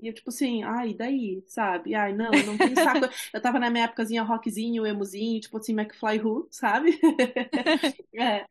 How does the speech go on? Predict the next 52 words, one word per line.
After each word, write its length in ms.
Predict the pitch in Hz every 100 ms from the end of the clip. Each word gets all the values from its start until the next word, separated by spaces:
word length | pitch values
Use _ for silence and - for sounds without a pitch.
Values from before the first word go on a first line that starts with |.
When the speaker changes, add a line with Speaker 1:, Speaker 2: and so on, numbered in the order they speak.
| -
Speaker 1:
e 120 | 233
aí 240 | 233 233
eu 80 | 240
acabei, 560 | 247 277 226 240 254 240
é, 280 | 233 220
comecei 340 | 214 226 233 240
a 40 |
assistir 340 | 240 254 - 233
entrevistas 600 | 233 269 214 226 254 214
deles, 260 | 214 220
eu 60 | 202
acho 140 | 214
que 60 | -
pra 140 | 233
ajudar 240 | 247 240 208
algumas 280 | 214 220
amigas 320 | 214 202 202 202
minhas 300 | 190 196 - _
traduzindo 560 | 202 196 208 175 202 214
coisas, 680 | - 170 175 233 208 190 190
alguma 280 | 190 466
coisa 200 | 480 370
do 120 | 359 339
tipo. 420 | 240 185 175 170 -
E 100 | 208
aí 100 | 208
eu 80 | 214
acabei 320 | 220 220 214
vendo 240 | 220 214 208
o 60 |
clipe 260 | 208 202 214
de 360 | - 208 196 196
Transylvania 600 | 202 202 220 262 220 220
e 60 |
achei 200 | 202 -
maravilhoso, 520 | 208 214 214 202 202 202
achei 140 | 208
a 60 | 202
música 320 | 196 220 214
maravilhosa, 560 | 196 185 185 175 175
tipo 160 | 196 -
assim, 160 | 208 202
"Meu 120 | 220
Deus, 180 | 220 240
Speaker 2:
Uhum. 460 | 233 233 214 226 226
Speaker 1:
como 160 | 233
assim, 300 | 277 - 220
gente?" 220 | 214 180
Speaker 2:
Transylvania 480 | 190 262 - 247 247
é 40 | 262
maravilhosa 560 | 254 254 269 240 233
mesmo. 320 | 254 202 180